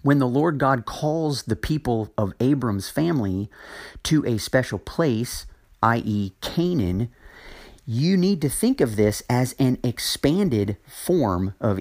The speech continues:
Eden. This is an expanded region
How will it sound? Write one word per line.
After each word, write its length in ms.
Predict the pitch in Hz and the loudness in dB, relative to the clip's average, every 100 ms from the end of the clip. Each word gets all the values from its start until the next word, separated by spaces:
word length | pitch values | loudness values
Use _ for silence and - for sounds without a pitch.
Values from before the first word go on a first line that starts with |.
| - | -2
Eden. 480 | 185 101 80 - - _ _ _ - - - - - | 0 0 -2 -10 -16 _ _ _ -20 -20 -20 -16 -4
This 160 | 175 | 0
is 100 | 175 | 2
an 80 | 151 | 2
expanded 800 | 127 - - - 170 220 190 139 | 2 0 -4 0 2 2 2 2
region 800 | 117 117 175 170 110 90 87 110 | 2 2 2 2 2 2 2 -2